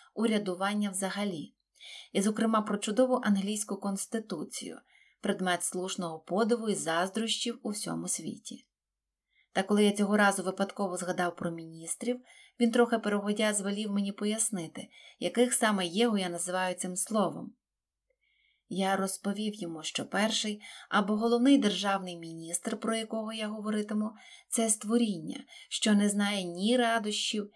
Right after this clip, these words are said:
ні смутку, ні любові, ні ненависті,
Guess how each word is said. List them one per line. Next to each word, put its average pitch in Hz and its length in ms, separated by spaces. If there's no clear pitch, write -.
ні 185 360
смутку, 226 720
ні 180 420
любові, 220 680
ні 180 220
ненависті, 185 960